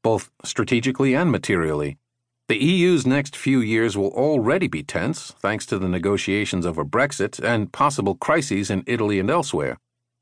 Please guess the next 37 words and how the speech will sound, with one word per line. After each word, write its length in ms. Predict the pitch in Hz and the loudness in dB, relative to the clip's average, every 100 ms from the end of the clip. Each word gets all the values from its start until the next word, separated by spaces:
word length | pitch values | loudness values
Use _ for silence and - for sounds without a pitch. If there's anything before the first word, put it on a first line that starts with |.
| - | 0
The 80 | 120 | 2
United 340 | 123 208 240 | 4 2 0
States 400 | - 131 113 - - | 2 2 0 -6 -2
has 200 | 120 104 | 0 2
little 340 | 139 202 131 | 2 4 4
leverage 520 | 113 160 107 92 95 | 4 2 2 0 -2
to 80 | 107 | -4
bring 240 | 90 135 | 0 0
to 100 | 131 | 0
bear 320 | 82 127 170 95 | 0 2 2 2
on 100 | 85 | 0
the 80 | |
continent's 540 | 78 139 131 - 87 - | -2 0 -2 -2 -4 -2
immediate 420 | 98 117 82 76 | 0 0 0 -4
future, 520 | - 170 196 - 80 - | -2 -2 0 -4 -6 -4
but 180 | 92 - - | -6 -6 -8
at 100 | 95 | -4
the 80 | |
very 320 | 87 131 139 85 | 0 0 2 2
least, 460 | 127 139 90 - | 2 0 -2 -6
Washington 640 | - 110 135 - - 101 | -4 -2 -2 -4 -4 -4
should 220 | 107 98 85 | -2 -4 -4
voice 340 | 101 135 131 | 0 0 0
its 180 | 127 127 | -4 -4
support 460 | - - - 147 - | -6 -6 0 0 0
for 100 | 95 | -2
the 240 | 90 - | -2 -2
E 40 | 85 90 | 0 0
U 160 | 117 104 | 0 0
and 160 | 85 | -2
stop 360 | - - 143 147 | -4 -2 -2 -2
signaling 520 | - 160 127 90 90 | -2 -2 0 0 0
its 140 | 87 | -2
sympathy 440 | - 175 - - 85 | -2 -2 -2 -2 -2
for 180 | - 92 | 0 -2
its 120 | 87 | -2
opponents. 540 | - 170 160 76 - | -2 0 0 -2 -10